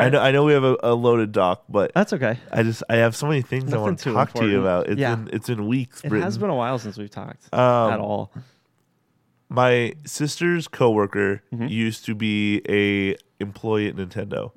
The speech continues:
Speaker 1: You say this all the time.
Speaker 2: I know.
Speaker 1: Random people that used to work
Speaker 2: I
Speaker 1: or currently work. <laughs> Okay.
Speaker 2: I
Speaker 1: Any-,
Speaker 2: know.
Speaker 1: anyway, I'll, I'll entertain you.
Speaker 2: Uh, so he worked there for, like, I think, like, twenty plus years.
Speaker 1: Yeah.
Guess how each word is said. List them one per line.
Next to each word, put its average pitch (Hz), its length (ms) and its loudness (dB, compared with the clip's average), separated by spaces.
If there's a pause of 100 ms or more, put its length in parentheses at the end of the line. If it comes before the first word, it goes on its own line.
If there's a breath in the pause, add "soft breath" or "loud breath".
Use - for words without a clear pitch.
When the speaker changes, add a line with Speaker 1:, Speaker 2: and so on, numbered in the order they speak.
Speaker 1:
You 202 240 0 (380)
say 156 220 -2
this 135 160 -2
all 113 140 -2
the 107 80 -10
time. 110 160 -4
Speaker 2:
I 131 240 2
know. 160 180 6
Speaker 1:
Random 147 320 2
people 135 340 -4
that 120 100 -4
used 127 240 -8
to 127 60 -8
work 120 220 -4
Speaker 2:
I 135 160 4
Speaker 1:
or 117 180 -4
currently 139 360 0
work. 135 100 2 (140)
<laughs> - 140 -2
Okay. 160 260 2 (180)
Speaker 2:
I 139 100 6
Speaker 1:
Any-, 135 80 4
Speaker 2:
know. 110 200 4
Speaker 1:
anyway, 139 420 2 (100)
I'll, 160 240 -4
I'll 175 160 2
entertain 131 440 0
you. 120 60 0
Speaker 2:
Uh, 127 320 4 (180)
so 131 160 -2
he 139 300 2
worked 160 220 -2
there 165 100 -2
for, 139 100 -2
like, 117 180 2 (460)
I 113 80 -10
think, 143 180 -8
like, 113 180 -4
twenty 107 260 -6
plus 95 340 -6
years. 98 280 -4
Speaker 1:
Yeah. 113 280 -6